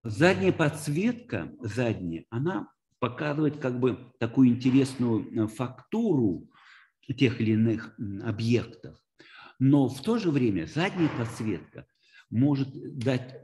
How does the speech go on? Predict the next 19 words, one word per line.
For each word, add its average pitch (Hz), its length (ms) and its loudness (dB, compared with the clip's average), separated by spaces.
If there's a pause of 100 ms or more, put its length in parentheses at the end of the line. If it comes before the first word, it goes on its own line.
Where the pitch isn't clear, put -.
(120)
исключительно 135 600 -2
вот 117 180 -2
такое 127 260 0
контурное 104 880 4
изображение, 113 960 0 (400)
но 120 340 2
лица 123 500 -2
уже, 117 460 0
может 120 460 0
быть, 110 380 -2
и 104 340 -2
не 117 220 0
видно 92 320 -4
здесь. - 280 -14 (420)
Но 117 220 2
это 202 220 4
было 175 160 6
специально 131 560 0
задумано, 113 640 -2